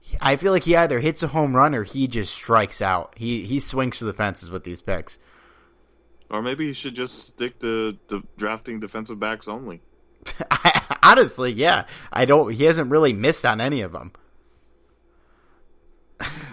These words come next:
Speaker 2: So, yeah, as far as the, uh, other free agents, though,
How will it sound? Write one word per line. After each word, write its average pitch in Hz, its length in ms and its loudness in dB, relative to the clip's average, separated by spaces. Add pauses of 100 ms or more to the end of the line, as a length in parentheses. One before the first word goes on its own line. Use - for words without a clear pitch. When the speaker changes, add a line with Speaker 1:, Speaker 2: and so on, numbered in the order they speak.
Speaker 2:
So, 120 480 -6 (220)
yeah, 98 720 -6
as 131 180 -12
far 175 240 -6
as 123 160 -10
the, 117 260 -6
uh, 104 40 -8
other 131 280 -8
free 123 320 -10
agents, 120 380 -10
though, 120 320 -4